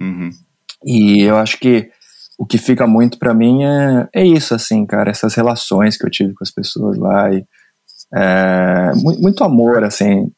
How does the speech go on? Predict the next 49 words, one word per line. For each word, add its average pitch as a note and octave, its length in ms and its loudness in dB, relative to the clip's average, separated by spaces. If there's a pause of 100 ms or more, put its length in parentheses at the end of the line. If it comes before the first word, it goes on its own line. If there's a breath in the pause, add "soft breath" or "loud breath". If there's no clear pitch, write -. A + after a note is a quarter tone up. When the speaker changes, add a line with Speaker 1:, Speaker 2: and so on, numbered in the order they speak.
(120)
Speaker 2:
acho - 160 -8
que G#2 120 -2
dentre G2 320 0
as, F#2+ 300 -4
entre G2+ 180 -2
as G#2 80 -6
pessoas G2+ 800 0
e, F#2+ 220 0 (500 loud breath)
e G2 840 2
todo G#2 160 2
mundo G#2 200 4
querendo G2 300 0
se F#2+ 140 -4
ajudar, G2+ 680 0
assim, G#2+ 240 -6
claro, D#3 320 2
tem, D3 260 -4
tem, E3+ 200 -4
tinha F3+ 180 0
competitividade A#2 840 0
e A2 60 -12
tudo, C3 180 -4
mas C3+ 140 0
eu, B2+ 140 0 (520 soft breath)
eu, A2+ 560 0
pelo A2+ 160 2
menos A#2+ 200 4
no, A#2 240 2
no, G#2+ 300 0 (340)
na, G2+ 280 0 (300)
nas G2+ 160 -4
épocas - 540 -4 (100)
que - 80 -10
eu, A2+ 100 -8 (120)
que - 80 -8
eu G#2 40 -6
tava, C3+ 220 0
acho A#2+ 120 -4
que - 100 -20
por G#3 100 -2
todo A#3+ 220 2
mundo G#3+ 180 2
tá E3 220 -2
passando C#3 420 -2
por C3 140 0
essa B2 180 -4
coisa, A#2 300 0
mesma B2 260 2
fase, A#2 640 -2